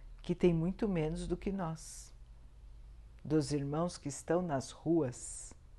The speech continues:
dos irmãos que de travesseiro têm a calçada, dos irmãos que como cobertor têm um jornal, dos irmãos que pegam comida no lixo.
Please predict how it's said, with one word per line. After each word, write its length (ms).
dos 240
irmãos 520
que 160
de 200
travesseiro 1000
têm 200
a 60
calçada, 880
dos 280
irmãos 460
que 120
como 300
cobertor 760
têm 200
um 100
jornal, 680
dos 260
irmãos 480
que 140
pegam 460
comida 580
no 160
lixo. 540